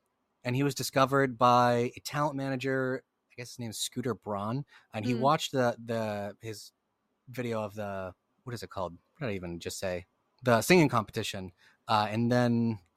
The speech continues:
Speaker 1: he was signed to R B M G Records in two thousand eight. So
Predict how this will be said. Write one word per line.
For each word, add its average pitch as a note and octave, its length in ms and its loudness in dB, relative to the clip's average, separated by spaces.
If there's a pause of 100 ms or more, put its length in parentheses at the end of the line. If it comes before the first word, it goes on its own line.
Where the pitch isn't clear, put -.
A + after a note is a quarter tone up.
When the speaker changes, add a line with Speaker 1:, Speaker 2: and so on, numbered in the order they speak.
(120)
Speaker 1:
he - 220 -6
was B2 180 -2
signed C3 540 2
to A2+ 460 -4 (100)
R C3 240 4
B B2 320 -4
M A2+ 160 -4
G A2 160 -6
Records G2+ 480 -10
in F#2+ 260 -18 (120)
two G#2+ 200 -14
thousand G2 440 -10 (200)
eight. F2 240 -16 (260)
So B2+ 240 2